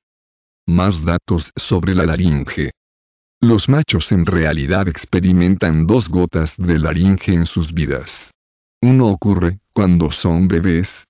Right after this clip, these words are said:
y uno ocurre cuando pasan por la pubertad. La segunda caída de la laringe es lo que hace que las voces de los hombres se hagan más profundas.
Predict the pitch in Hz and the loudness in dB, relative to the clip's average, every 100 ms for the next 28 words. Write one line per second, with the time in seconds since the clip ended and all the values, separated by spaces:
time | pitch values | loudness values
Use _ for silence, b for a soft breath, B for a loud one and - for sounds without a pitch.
0 | _ 101 92 90 85 82 78 90 85 92 | _ 0 2 4 4 2 0 -2 0 -2
1 | - - 120 127 139 123 113 113 - 95 | -6 -2 2 4 2 2 0 0 0 0
2 | 92 - 92 85 82 90 78 76 - 92 | -2 -2 0 0 0 -2 0 -2 -2 -2
3 | 78 62 - _ _ _ _ 107 101 98 | -2 -6 -14 _ _ _ _ 0 2 2
4 | 87 78 92 104 107 90 85 123 120 110 | 0 2 4 4 2 0 0 2 0 0
5 | 101 98 90 85 98 98 - 101 113 - | 2 2 2 2 2 2 0 0 0 -2
6 | 107 - 98 139 - 147 113 82 73 - | -2 0 0 0 -2 -2 0 0 -2 -2
7 | 92 92 113 95 90 92 87 - 104 101 | 0 0 -2 0 0 2 2 2 2 2
8 | 90 113 - 87 90 104 101 85 87 95 | 2 0 -2 0 0 2 2 4 2 0
9 | - - 80 - 107 80 67 69 - - | -2 -2 -2 0 0 0 -2 -6 -10 -12